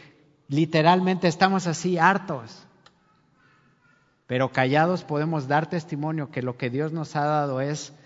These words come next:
saber que Él va a salir por delante. No te avergüences. Dice Pablo a los romanos en el capítulo uno, versículo dieciséis, "Porque no me avergüenzo del evangelio, porque es poder de Dios para salvación".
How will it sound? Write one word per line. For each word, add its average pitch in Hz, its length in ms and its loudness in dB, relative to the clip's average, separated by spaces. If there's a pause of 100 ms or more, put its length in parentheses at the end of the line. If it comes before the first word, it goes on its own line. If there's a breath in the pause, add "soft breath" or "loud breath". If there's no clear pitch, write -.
(120 loud breath)
saber 143 540 -2
que 139 120 -4
Él 139 140 -4
va 139 60 -2
a - 20 -8
salir 131 400 -8
por 131 240 -10
delante. 120 540 -12 (840)
No 139 160 -4
te 185 80 -6
avergüences. 156 840 -6 (1200)
Dice 131 240 -4
Pablo 151 320 4
a 151 60 4
los 143 160 0
romanos 147 480 -2
en 127 100 -8
el 127 140 -8
capítulo 131 480 -8
uno, 147 260 -6
versículo 127 500 -8
dieciséis, 123 600 -12
"Porque 120 300 -14
no 127 160 -6
me 160 100 -4
avergüenzo 139 680 -6 (480)
del 117 180 -8
evangelio, 113 600 -10
porque 120 240 -12
es 139 120 -10
poder 131 420 -6
de 143 120 -6
Dios 131 260 -8
para 117 220 -10
salvación". 113 680 -14